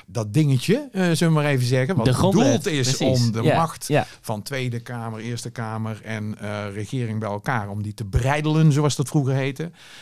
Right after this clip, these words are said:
Speaker 1: Eh, als je dan zegt van ja, nee, maar dit gaat niet goed, dan, eh, ja, dan, eh, komen er flinke reacties op je af.
Speaker 2: Maar de wet is, eh, aangenomen.
Speaker 1: Ja. En
Speaker 2: Niet
Speaker 1: nou,
Speaker 2: met
Speaker 1: eh,
Speaker 2: tweederde meerderheid.
Speaker 1: Niet met tweederde meerderheid. En nou hebben we een klassiek gevalletje.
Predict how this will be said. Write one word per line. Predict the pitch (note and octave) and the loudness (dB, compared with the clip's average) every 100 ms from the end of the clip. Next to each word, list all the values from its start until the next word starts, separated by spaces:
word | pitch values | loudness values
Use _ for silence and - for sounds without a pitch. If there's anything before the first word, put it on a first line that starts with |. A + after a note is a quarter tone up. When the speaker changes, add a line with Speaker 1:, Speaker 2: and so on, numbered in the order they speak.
| - - | -20 -12
Speaker 1:
Eh, | C3+ B2 _ | -10 -10 _
als | C#3 | -2
je | C3 | 0
dan | B2 G#2+ | 2 0
zegt | A#2 - | -2 -6
van | - | -8
ja, | D2+ F2+ | -8 -6
nee, | G2+ G#2 | -6 -6
maar | G#2 | -4
dit | B2+ | -6
gaat | B2+ G#2 | -6 -8
niet | F#2+ | -8
goed, | - D3+ B2+ - | -8 -8 -8 -12
dan, | G2 G#2+ | -12 -10
eh, | G#2 G2+ G#2 B2+ | -12 -12 -14 -16
ja, | F#2+ F#2+ | -18 -18
dan, | G2 G2+ G2 G2+ _ _ _ _ _ _ _ | -18 -18 -18 -20 _ _ _ _ _ _ _
eh, | - G#2+ G2+ G2 G2 G2+ - _ | -8 -6 -4 -4 -6 -8 -12 _
komen | E3+ C3 | 0 2
er | G#2+ | 0
flinke | - E3 D3 B2 G#2 | -2 -2 -2 -2 -6
reacties | F#2 G#2 E3 E3 E3 | -6 -6 -6 -6 -8
op | - C3 | -8 -8
je | - | -6
af. | A#2+ - - | -4 -6 0
Speaker 2:
Maar | C3 | 2
de | C3 | 4
wet | F#3 - | 2 2
is, | A2+ - | 0 2
eh, | G#2+ G#2+ A2+ - - D2 | 2 2 2 -2 -6 -10
aangenomen. | - G3 A#3 A3+ C3+ G#2 F2+ F2 | -4 0 2 4 4 4 4 2
Speaker 1:
Ja. | F#2 - - - C3 C3 _ _ | 0 -2 -4 -16 -18 -20 _ _
En | - F3+ | 2 4
Speaker 2:
Niet | E3 | 4
Speaker 1:
nou, | C#3 | 4
Speaker 2:
met | D3+ | 2
Speaker 1:
eh, | |
Speaker 2:
tweederde | - C3+ B2+ C#3+ | 2 4 6 4
meerderheid. | E3 C#3 G#2+ G2 F#2+ - C#3 | 4 4 4 4 2 0 2
Speaker 1:
Niet | G#3 A3+ | 2 2
met | C#3 | -2
tweederde | B2+ G2+ F#2+ | -2 -2 -4
meerderheid. | F#2 C#3+ G3 F#3 F#3+ | -6 -6 -4 -4 -4
En | C#3 | -2
nou | C3+ B2 | 0 2
hebben | A2+ | 0
we | G#2 | -2
een | F#2+ | -6
klassiek | G2+ - F3 | -6 -4 -4
gevalletje. | - A#2 A#2+ G#2 - E2+ | -4 -2 -2 -4 -6 -10